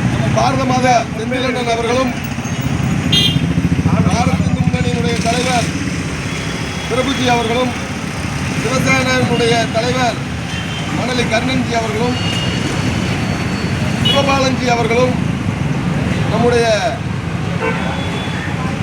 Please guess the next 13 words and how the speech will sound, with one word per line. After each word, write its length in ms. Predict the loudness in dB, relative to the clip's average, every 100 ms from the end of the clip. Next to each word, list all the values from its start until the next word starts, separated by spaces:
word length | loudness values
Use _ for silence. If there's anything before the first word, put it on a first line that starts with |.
| -4 -4 -4 -4 -4 -4 -4 -4 -4 -2 0
தலைவர்கள் 400 | 2 2 0 0
எல்லாம் 260 | 0 0 -2 -6 -6 -6 -4
முன்னிலையிலே 460 | 0 2 2 2 0
இது 140 | 0 -2
நடந்து 200 | -2 0
கொண்டிருக்கிறது. 640 | 0 0 -2 -2 0 2 2 0 -4 -4 -4 -4 -4 -6 -6 -6 -6 -6 -6 -6 -6 -8 -8 -8 -8 -4
குறிப்பாக 500 | -2 2 4 4 4 2 2 -4 -12 -12 -12 -10 -10 -6 -6 -6 -6 -6 -6 -6 -6 -6 -2
தமிழகத்திலே 640 | 2 4 4 2 2 4 4 2 -8 -10 -8 -4
புதிய 260 | -2 0 2 4
இடங்களில் 480 | 2 2 0 0 -4 -6
விநாயகர் 500 | -2 0 2 2 0
வைக்க 380 | -2 -4 0 0 -2 -6 -4
தடை, 240 | 0